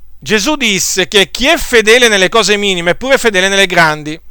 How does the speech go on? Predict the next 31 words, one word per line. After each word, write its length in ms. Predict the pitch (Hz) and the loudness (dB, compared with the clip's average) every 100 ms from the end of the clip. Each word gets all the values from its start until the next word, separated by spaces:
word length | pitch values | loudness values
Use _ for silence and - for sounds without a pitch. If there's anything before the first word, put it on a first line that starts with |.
| - - - - - | -20 -20 -20 -18 -2
E 100 | 185 | 0
ricordatevi 600 | 220 240 247 277 262 240 | 2 2 4 4 4 4
anche 160 | 240 220 | 2 2
un'altra 400 | 247 262 190 180 | 4 4 4 0
cosa, 260 | 175 156 170 | 0 0 0
che 120 | 185 | -2
Gesù 200 | 226 285 | 0 2
ha 100 | 254 | 2
detto 300 | 233 214 196 | 2 2 0
che 200 | 202 - | -2 0
chi 200 | 214 247 | 2 4
è 140 | 370 | 4
ingiusto 680 | 269 220 170 214 196 - 180 | 2 0 -2 -2 -2 -2 -2
nelle 260 | 165 160 151 | 0 0 2
cose 300 | 214 196 214 | 2 2 -2
minime 380 | 170 156 165 | -4 -6 -2
è 120 | 202 214 | 0 0
ingiusto 420 | 214 226 233 190 | 0 -4 -2 0
anche 260 | 190 185 | 0 0
nelle 220 | 185 180 175 | -2 -2 -2
grandi. 520 | 160 147 147 147 151 - - - - - - - - - - - - - - - - - - - | 0 -2 -4 -8 -12 -16 -20 -20 -20 -20 -18 -16 -16 -16 -20 -20 -20 -20 -20 -20 -20 -20 -20 -12
Questo 320 | 185 - 165 | -8 -4 -2
ve 80 | 156 | 0
lo 100 | 160 | 0
voglio, 460 | 160 156 156 151 - - | 0 0 0 -2 -4 -8
ve 100 | 165 | -2
lo 80 | 180 | -2
voglio 260 | 180 170 170 | 0 -2 0
rammentare, 720 | 165 165 156 135 151 139 139 | 0 -2 -4 0 2 2 -2
fratelli. 600 | 131 139 139 127 120 123 | -4 -6 -4 -4 -6 -8
Quindi 360 | 240 233 190 | -4 -2 -2